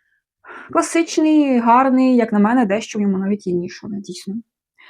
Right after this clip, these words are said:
Наступний парфум, такий теж у мене дуже асоціюється от саме з такою,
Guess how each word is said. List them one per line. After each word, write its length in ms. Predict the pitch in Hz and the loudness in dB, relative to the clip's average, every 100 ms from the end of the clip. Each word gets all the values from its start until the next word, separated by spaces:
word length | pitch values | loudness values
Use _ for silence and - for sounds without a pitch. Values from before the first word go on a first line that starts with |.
| - 233 | -6 -2
Наступний 380 | 247 311 294 | 2 4 4
парфум, 560 | 269 233 - 208 233 285 | 4 0 -2 0 2 2
такий 220 | 233 226 | 0 -4
теж 380 | 220 214 208 - | 0 0 0 -2
у 40 | |
мене 180 | 190 185 | -2 0
дуже 200 | 180 175 | 0 -2
асоціюється 680 | 170 - - 175 175 170 175 | -4 -6 -4 -2 -2 -4 -6
от 80 | 185 | -10
саме 320 | - 185 185 | -6 -6 -6
з 80 | - | -10
такою, 440 | - - 180 190 | -12 -6 -6 -6